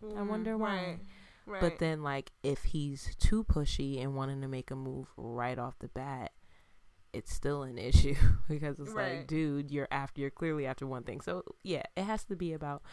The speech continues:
Speaker 1: moderation. And with the, like, you know, whole friends thing, like, never bringing you around as friends, like, friends often reflect who you are. So if they're terrible people,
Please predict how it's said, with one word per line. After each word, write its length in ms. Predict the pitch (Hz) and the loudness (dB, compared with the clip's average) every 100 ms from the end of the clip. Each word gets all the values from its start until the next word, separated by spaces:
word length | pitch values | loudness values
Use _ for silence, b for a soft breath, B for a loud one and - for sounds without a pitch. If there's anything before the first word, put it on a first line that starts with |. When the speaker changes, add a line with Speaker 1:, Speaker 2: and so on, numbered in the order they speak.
| B B B | B B B
Speaker 1:
moderation. 760 | 151 139 135 135 131 - 120 120 | -4 -2 -2 -6 -6 -6 -6 -8
And 420 | 120 139 131 135 - - - - - - - | -6 -6 -6 -10 -16 -20 -20 -20 -20 -20 -14
with 320 | 170 156 151 - | -6 -4 -4 -4
the, 400 | 156 147 143 143 | -4 -2 -4 -6
like, 340 | 135 127 135 165 | -8 -8 -8 -6
you 100 | 156 | -6
know, 220 | 139 143 | -6 -6
whole 500 | 147 143 143 139 139 B B B B B | -6 -8 -8 -8 -12 B B B B B
friends 460 | - - 156 160 147 | -12 -6 -4 -4 -6
thing, 240 | 156 131 | -8 -6
like, 160 | 131 131 | -6 -6
never 220 | 139 135 | -6 -6
bringing 260 | 135 143 139 | -6 -4 -4
you 140 | 139 | -4
around 240 | 135 131 131 | -6 -6 -8
as 100 | - | -8
friends, 280 | 135 131 131 | -8 -8 -10
like, 160 | 123 | -10
friends 260 | - 143 143 | -6 -4 -4
often 300 | 139 - 139 | -8 -8 -12
reflect 380 | 135 - 131 - | -12 -10 -10 -6
who 100 | 147 | -6
you 240 | 139 131 | -6 -6
are. 300 | 131 127 151 - - | -4 -6 -8 -16 -18
So 460 | - - 123 123 127 - - - B B B - - - | -12 -8 -8 -8 -14 -18 -20 -20 B B B -20 -20 -10
if 220 | 160 - | -8 -6
they're 140 | 147 | -8
terrible 480 | 139 147 139 131 135 | -6 -6 -4 -6 -4
people, 600 | - 226 - 160 160 | -4 -4 -4 -4 -6